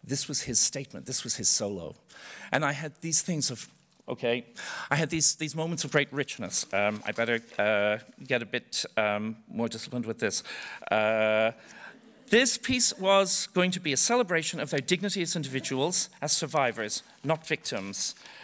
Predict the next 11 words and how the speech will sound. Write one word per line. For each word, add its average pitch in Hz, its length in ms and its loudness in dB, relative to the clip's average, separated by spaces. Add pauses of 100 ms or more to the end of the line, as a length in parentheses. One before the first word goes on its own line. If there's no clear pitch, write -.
(180)
uh, 113 340 2 (680)
because 170 240 0
they 170 80 0
carry 196 340 2
the 185 140 0
effect - 320 0
of 123 120 -8
war 135 240 0
on 120 120 0
their 113 100 4
bodies. 98 640 0